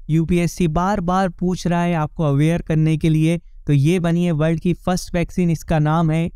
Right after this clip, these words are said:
इनकोवेक। ठीक है, जो कि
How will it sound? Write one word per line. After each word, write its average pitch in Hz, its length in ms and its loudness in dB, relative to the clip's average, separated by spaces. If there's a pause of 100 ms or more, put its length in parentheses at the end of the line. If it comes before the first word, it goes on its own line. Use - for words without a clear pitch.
इनकोवेक। 160 800 0 (460)
ठीक 175 120 0
है, 240 140 -2 (240)
जो 165 160 0
कि 196 200 -2